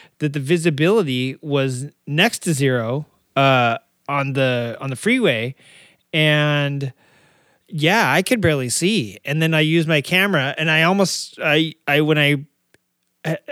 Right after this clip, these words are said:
irresponsibly held my phone up to record the rain while I'm driving. Okay, I'm sorry.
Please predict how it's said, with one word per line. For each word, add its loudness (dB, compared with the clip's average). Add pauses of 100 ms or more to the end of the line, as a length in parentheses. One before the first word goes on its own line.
irresponsibly 2
held 2
my 2
phone 0
up -2
to -4
record -2
the -2
rain 0
while 2
I'm -4
driving. 0
Okay, 0
I'm 0
sorry. 0